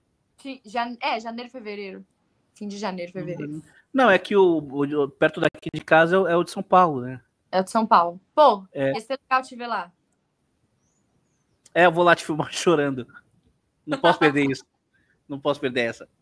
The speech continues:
Speaker 1: Ai, meu Deus.
Speaker 2: Gabi, seguinte.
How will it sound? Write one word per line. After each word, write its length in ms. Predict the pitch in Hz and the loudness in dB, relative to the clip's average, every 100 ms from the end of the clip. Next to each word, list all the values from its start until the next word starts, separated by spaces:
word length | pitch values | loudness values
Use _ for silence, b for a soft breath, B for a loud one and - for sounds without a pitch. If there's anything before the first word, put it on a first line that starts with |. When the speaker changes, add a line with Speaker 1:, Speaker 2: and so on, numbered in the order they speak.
| - B B B B _ - | -20 B B B B _ -16
Speaker 1:
Ai, 320 | 381 370 359 | -12 -10 -10
meu 220 | 302 262 | -10 -10
Deus. 480 | 214 208 214 - - _ _ _ _ _ _ _ _ b b b b b _ _ | -10 -12 -12 -18 -20 _ _ _ _ _ _ _ _ b b b b b _ _
Speaker 2:
Gabi, 340 | 185 214 226 180 | 2 4 4 0
seguinte. 520 | 202 190 135 - | 0 0 -2 -4